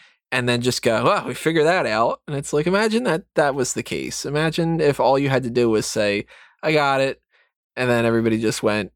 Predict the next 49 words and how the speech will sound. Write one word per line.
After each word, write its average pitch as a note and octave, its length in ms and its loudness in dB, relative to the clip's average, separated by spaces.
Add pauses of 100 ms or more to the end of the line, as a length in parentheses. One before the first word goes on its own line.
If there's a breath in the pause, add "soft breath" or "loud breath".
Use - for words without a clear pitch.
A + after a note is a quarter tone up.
"Okay, C3+ 320 2
you C#3+ 160 2
don't E3+ 120 2
have D3 180 -2
to B2 80 0
actually A2+ 300 -2
do A#2 280 2
any F#2+ 220 0
of F2 140 -4
it. G2 180 -2
You C3+ 160 -4
just C3 140 -4
have C3+ 160 0
to A#2+ 60 -12
say - 180 0
that F2+ 100 -4
you're, G#2 200 -2
you're C#3 160 2
working A3 300 2
on D#2+ 220 -2
it, D#2+ 180 -8
and B2 380 -8 (140)
that's D#3+ 140 -6
all E3 120 6
that D#3+ 100 2
matters." E2 480 -4
And - 140 -16 (460 loud breath)
W F#3+ 100 2
W G3 100 4
E's G3+ 220 2
been F3 120 2
trying F3+ 220 2
to D#3+ 60 -2
coast - 360 2
on F#2 120 0
this F#2 180 -4
idea E2+ 540 -2
for, - 180 -6
like, F#2 440 -2 (1160)
how G#3 220 -2
long G#3+ 260 2
is F#3+ 140 0
this G#3 160 -4
now? G3+ 180 -2
Two F#3 220 2
and F#3 80 4
a F3 40 4
half F3 200 0
years F#3 460 0